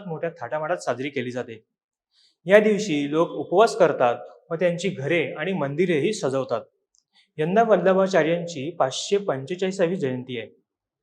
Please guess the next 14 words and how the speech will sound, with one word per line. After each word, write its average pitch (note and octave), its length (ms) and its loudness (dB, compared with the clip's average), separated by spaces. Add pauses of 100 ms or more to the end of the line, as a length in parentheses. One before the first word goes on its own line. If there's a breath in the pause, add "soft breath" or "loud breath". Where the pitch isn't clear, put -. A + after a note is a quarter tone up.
(440)
वल्लभाचार्य A3 640 4
हे G#3+ 140 -2
त्यांच्या E3+ 420 0
श्रीनाथ D3+ 380 0
स्वरूपातील D#3 760 -2
भगवान C#3+ 380 -6
श्रीकृष्णाचे F3+ 680 -8
निस्सीम F3 540 -6
भक्त D3+ 280 -4
होते, C#3+ 420 -4 (360 soft breath)
म्हणून F#3 320 -2
त्यांच्या G3 300 -2
जयंतीच्या E3+ 600 -4
दिवशी D#3+ 460 -6